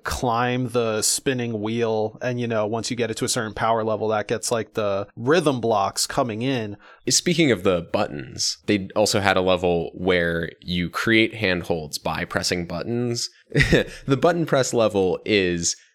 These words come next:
Speaker 2: you have to find buttons scattered throughout the level and press them in order to expose n-, new, uh, handholds to proceed onwards. But I thought the great part of that was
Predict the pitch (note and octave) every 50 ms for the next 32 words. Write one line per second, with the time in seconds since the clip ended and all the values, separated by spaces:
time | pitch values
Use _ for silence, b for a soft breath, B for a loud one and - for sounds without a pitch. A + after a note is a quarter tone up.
0 | b - - A2 A2 A2 G#2 G#2+ C3 B2 - G#2+ - - A2 A2 G#2+ G#2+ G2 F#2
1 | - G2 G2 - G2+ F#2 E2+ E2 E2+ - - - - - G2 F#2 G2 G2 F#2+ F#2
2 | - G#2+ F#2+ F#2 F2 F2+ F2 F2+ F2+ F2+ F2 E2+ E2 D#2+ - F#2 E2+ - - G2+
3 | F#2+ - - - - E2+ D#2+ D#2 - C#2 F#2+ F#2 F2 E2+ F2 E2+ - - F2+ F2
4 | D#2+ - - - - - F2+ F2+ F2+ F2+ F2 - - - G2 F#2+ - _ - G#2+
5 | G2+ F#2+ F2+ F2 E2+ E2+ E2 E2 D#2+ D#2+ D#2 D2 D2+ - - - A#2 A#2+ G#2+ -
6 | - C2+ A1+ C2 E2+ F#2+ F2+ - - - G2+ E2+ D#2 - - - G2+ - - -
7 | F2+ F2 E2 - D#2 F2 F#2 F#2+ E2+ A#1+ A#1 A1+ C2 - - B B B B B
8 | B - - G#2+ - C3+ B2 - A#2 F#2 A2+ A#2+ B2 A2+ - - A2+ G2+ F#2 F2
9 | F2 F2 E2 - - F2+ F2 F2 E2 D#2 D#2 D#2 - -